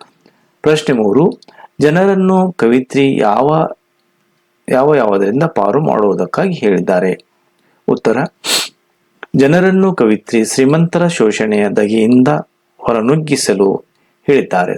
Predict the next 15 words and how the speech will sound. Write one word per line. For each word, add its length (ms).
ಶ್ರೀಮಂತರ 560
ಶೋಷಣೆಯ 640
ಹೊಗೆಯಿಂದ 520
ಪಾರು 260
ಮಾಡಿ 400
ದಲಿತರನ್ನು 680
ನುಗ್ಗಿಸಲು 540
ಹೇಳಿದ್ದಾರೆ. 600
ಪ್ರಶ್ನೆ 360
ನಾಲ್ಕು, 480
ಕವಿತ್ರಿಯ 640
ನಗುವ 440
ನಗು 540
ಎಂಥದ್ದು? 640
ಉತ್ತರ, 320